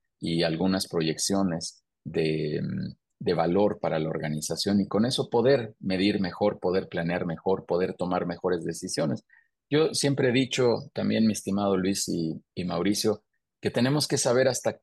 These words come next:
qué punto podemos o debemos de crecer las organizaciones, y eso solo nos lo dice el número. No es crecer por crecer, y como dice un famoso, no es crecer hasta el infinito y más allá, sino es tener una métrica clara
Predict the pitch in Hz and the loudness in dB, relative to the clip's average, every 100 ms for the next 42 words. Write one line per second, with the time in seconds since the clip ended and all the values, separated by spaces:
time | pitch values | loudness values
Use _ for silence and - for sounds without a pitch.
0 | _ 139 131 - 156 135 101 - 92 110 | _ -4 -2 0 2 2 -2 0 2 4
1 | 120 117 - 87 92 107 120 92 - 82 | 4 2 -2 0 0 2 2 2 -2 -2
2 | 85 85 92 87 90 87 87 85 82 - | -2 -2 -2 -2 -2 -4 -4 -4 -4 -6
3 | 82 - 87 85 - 110 110 110 - 123 | -4 -2 -4 -4 0 0 0 -2 2 4
4 | 113 90 82 85 85 90 - 85 92 85 | 4 2 -2 0 0 -2 -4 -4 -2 -2
5 | 78 - _ _ - 127 - 139 - 120 | -6 -10 _ _ -8 -6 0 2 2 2
6 | 123 - - 90 95 87 - _ - 85 | 2 0 -2 0 0 -2 -8 _ -14 -8
7 | 98 98 104 113 117 107 101 98 104 - | -4 0 0 2 2 2 2 2 2 0
8 | 107 - _ _ _ 113 117 117 107 113 | -2 -4 _ _ _ 0 2 0 2 2
9 | 92 - 90 90 92 98 110 104 90 92 | 2 2 0 -2 2 2 2 0 -2 -2
10 | 98 - 82 92 101 _ _ _ 110 113 | -2 0 0 0 -2 _ _ _ 2 4
11 | 131 - _ - 113 127 139 123 120 135 | 2 -6 _ 0 2 4 4 6 4 4
12 | - 90 - 87 - 104 101 95 | 0 -4 -6 -4 2 4 4 0